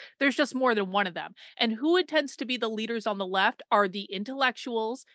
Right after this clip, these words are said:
the academics, and the authors. And, and why they're the leaders is they are the ones that are actively communicating the message out to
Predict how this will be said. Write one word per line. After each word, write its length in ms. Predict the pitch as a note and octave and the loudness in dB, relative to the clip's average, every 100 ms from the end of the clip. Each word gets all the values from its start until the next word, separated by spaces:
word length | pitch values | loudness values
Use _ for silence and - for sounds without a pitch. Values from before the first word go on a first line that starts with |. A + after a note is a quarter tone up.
| _ | _
the 240 | G#3 G#3+ A3 | -6 -4 0
academics, 880 | G#3 F#3+ A3 G3+ C#4 C4+ G3+ - - _ - | 0 0 -2 0 0 2 -2 -4 -14 _ -6
and 160 | A#3 | -4
the 160 | A3 A3 - | -2 -4 0
authors. 680 | A3+ G#3+ - E3 D3 - - _ - - | 2 2 0 -12 -14 -18 -18 _ -10 -2
And, 180 | B3 A#3+ | 0 2
and 220 | A#3+ A3 | 0 2
why 240 | A#3 D4 | 4 4
they're 240 | C4+ C4 C4 | 2 0 0
the 100 | A#3 | -2
leaders 500 | G#3 A#3 G#3 F#3+ F3+ | -2 0 0 0 -2
is 180 | A3+ G3+ - | -2 -2 -4
they 240 | F#3+ A3 | -2 0
are 80 | C#4+ | 2
the 100 | D4+ | 0
ones 320 | C4 A3 G#3 G3 | 0 2 0 2
that 100 | G3+ | -2
are 120 | G#3 G3+ | 0 2
actively 500 | G#3+ - D#4 C#4+ D4+ | 2 2 -4 -4 -6
communicating 760 | - A#3+ A3 A3+ A3+ A#3+ A3 | -6 -4 -4 -4 -6 -6 -4
the 60 | G3+ | -6
message 560 | F3+ F#3 - C4+ D4+ - - - | -4 -4 -2 -4 -4 -10 -20 2
out 220 | A3 G#3+ | 2 4
to 140 | A#3+ | 2